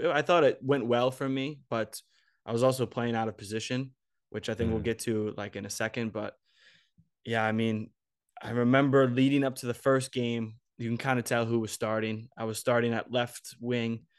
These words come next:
Speaker 1: which I've played before, but over the years, anyone who knows me and knows my game, we've come to the realization that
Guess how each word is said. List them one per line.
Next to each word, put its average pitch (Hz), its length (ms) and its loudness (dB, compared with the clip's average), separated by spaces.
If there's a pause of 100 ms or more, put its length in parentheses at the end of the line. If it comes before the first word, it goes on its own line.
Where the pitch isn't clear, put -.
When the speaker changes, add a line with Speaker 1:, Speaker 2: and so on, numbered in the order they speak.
(160)
Speaker 1:
which 135 160 0
I've 165 180 4
played 147 220 6
before, 131 380 2
but 117 220 0 (280)
over 127 220 0
the 117 80 0
years, 113 600 2 (560)
anyone 127 380 2
who 120 120 -2
knows 113 360 0
me 117 120 -2
and 110 80 -6
knows 110 200 -4
my 107 160 -6
game, 107 400 -4
we've 104 180 -8
come 110 200 -6
to 113 80 -10
the 107 100 -4
realization 104 680 -4
that 101 220 -10